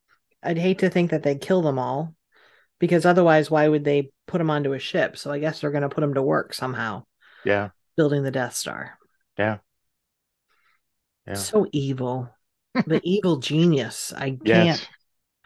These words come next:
Speaker 1: I can't take it.
Speaker 2: Can't.
Speaker 1: I'm gonna go back and watch the Attack of the Clones. At least there's a love story there.
Speaker 2: Yeah. I told you I'm rewatching Rebels.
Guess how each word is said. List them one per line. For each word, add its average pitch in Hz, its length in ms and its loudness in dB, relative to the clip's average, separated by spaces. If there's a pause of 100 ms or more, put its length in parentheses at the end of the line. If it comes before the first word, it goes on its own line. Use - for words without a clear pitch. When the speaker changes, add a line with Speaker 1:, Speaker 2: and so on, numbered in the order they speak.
(200)
Speaker 1:
I 147 120 -4
can't 147 300 0
take 139 280 -4
it. 110 160 -12 (920)
Speaker 2:
Can't. - 500 -8 (520)
Speaker 1:
I'm 165 80 2
gonna 170 160 2
go 165 120 2
back 147 260 0
and 147 100 -2
watch 147 260 -4
the 143 280 -8 (840)
Attack 147 320 -2
of 143 80 -2
the 139 60 -6
Clones. 143 500 -2
At 127 60 -2
least 143 220 -2
there's 139 160 0
a 131 60 0
love 135 260 0
story 127 360 -8
there. 127 320 -6 (340)
Speaker 2:
Yeah. 107 260 2 (500)
I 131 60 0
told 151 220 0
you 127 60 2
I'm 127 80 0
rewatching 113 420 2
Rebels. 90 520 -4